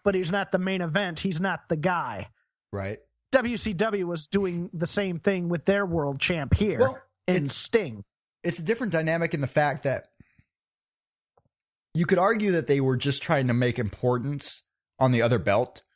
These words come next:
Speaker 2: Like, look at how important this belt is that we're positioning it after the world champion. Whereas W W E was just putting random stuff on top while they buried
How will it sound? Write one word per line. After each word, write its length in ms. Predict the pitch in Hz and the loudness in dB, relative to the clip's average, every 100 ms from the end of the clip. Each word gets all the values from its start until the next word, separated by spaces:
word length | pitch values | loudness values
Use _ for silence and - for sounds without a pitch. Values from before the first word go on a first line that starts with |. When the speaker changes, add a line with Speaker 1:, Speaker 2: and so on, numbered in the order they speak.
| _ _ _ | _ _ _
Speaker 2:
Like, 180 | 110 107 | -2 0
look 140 | 156 220 | 0 2
at 60 | |
how 120 | 202 | 2
important 640 | 170 127 - 254 294 165 104 | 2 -2 -2 0 0 -4 -4
this 180 | 110 | -4
belt 320 | - 110 92 107 | 0 0 0 0
is 360 | 92 87 - _ _ _ _ - | -2 -2 -6 _ _ _ _ -4
that 120 | 135 | -2
we're 80 | 131 | 0
positioning 500 | 143 139 160 160 143 | 0 -2 -2 0 0
it 120 | 127 | 0
after 320 | 139 143 147 | 0 0 0
the 100 | 147 | -2
world 280 | 131 127 120 | 0 0 -2
champion. 480 | - 104 82 - - _ _ _ _ | -4 -6 -8 -12 -16 _ _ _ _
Whereas 260 | 180 196 151 | 2 2 4
W 240 | 240 220 | 0 2
W 300 | 196 165 208 | 0 0 0
E 360 | 262 185 151 135 _ _ _ _ | 0 0 -2 -6 _ _ _ _
was 240 | 135 143 135 | 0 0 0
just 280 | 160 - | -2 -4
putting 360 | - 175 151 135 107 | -2 0 2 0 2
random 500 | 139 165 175 135 113 | 2 2 2 0 0
stuff 320 | - 104 104 | 0 0 2
on 180 | 98 92 | 0 2
top 380 | 107 92 92 | 2 2 0
while 160 | 110 113 | 2 2
they 120 | 110 | 2
buried 680 | 104 - 156 185 110 - 92 | -2 0 2 2 -2 -4 -10